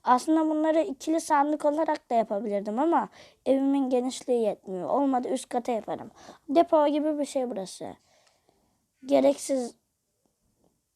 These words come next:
gereksiz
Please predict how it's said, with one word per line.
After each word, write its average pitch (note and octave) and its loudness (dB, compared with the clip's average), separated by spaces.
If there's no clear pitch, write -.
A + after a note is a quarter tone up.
gereksiz - -6